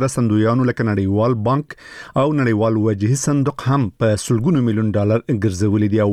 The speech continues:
وایي چې دا پیسې به تر هغو ورنکړي چې طالبان ټول شموله حکومت جوړ نه کړي او بشري حقونه، په ځانګړي ډول د ښځو او نجونو حقونه، رعایت نه کړي. طالبان وایي حکومت ټول شموله دی او د اسلام په چوکاټ کې د ښځو او نجونو حقونو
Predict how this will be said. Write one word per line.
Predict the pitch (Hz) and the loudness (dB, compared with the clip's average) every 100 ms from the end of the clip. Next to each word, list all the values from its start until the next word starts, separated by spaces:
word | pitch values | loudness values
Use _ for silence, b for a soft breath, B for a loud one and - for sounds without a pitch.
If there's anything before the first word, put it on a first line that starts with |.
| 113 | 2
وایي | 135 135 | 0 -4
چې | 143 B B B 127 | -10 B B B -4
دا | 139 143 | -2 -2
پیسې | 139 156 139 | -2 0 -2
به | - - - _ - | -6 -20 -20 _ -4
تر | 117 98 | -2 0
هغو | 117 95 131 156 - 135 117 | -2 0 2 2 0 -2 0
ورنکړي | 107 110 151 120 | 0 -2 -2 -2
چې | 113 | -2
طالبان | 110 101 107 117 123 | -2 0 0 0 0
ټول | 113 101 | -2 -2
شموله | - 127 143 98 | -2 0 0 -2
حکومت | 104 107 110 87 113 | -2 -2 -2 -2 0
جوړ | 151 156 | 2 0
نه | 139 | -2
کړي | 156 | -2
او | 151 135 | 0 -2
بشري | - 147 | -2 0
حقونه، | 135 131 - 143 135 | 0 -2 -2 -2 -2
په | 104 | -2
ځانګړي | 104 95 123 143 | -2 0 0 0
ډول | 143 143 | 0 0
د | 135 | -2
ښځو | 147 139 143 | -2 0 0
او | |
نجونو | 139 131 147 127 | 0 0 -2 -2
حقونه، | 135 160 160 B B B 117 | -2 -2 -2 B B B 0
رعایت | 104 101 110 107 123 | 2 2 2 0 -2
نه | - | 0
کړي. | 151 147 - - B B B - | -2 -2 -6 -20 B B B -2
طالبان | 139 143 147 | 0 0 2
وایي | 143 135 | 2 2
حکومت | 131 131 135 123 123 | 0 0 -2 0 -2
ټول | 120 | -2
شموله | - 123 127 117 | 0 0 2 2
دی | 123 | 2
او | 120 113 | 2 0
د | 110 | -2
اسلام | - 139 135 | -2 -4 -2
په | - | -2
چوکاټ | 127 - 135 - | -2 -2 -4 -2
کې | 123 | -4
د | - | -2
ښځو | 151 123 110 | -2 0 0
او | 110 | 0
نجونو | 104 110 120 120 139 - 117 | 0 0 2 2 0 -4 -6
حقونو | - 120 | -4 -2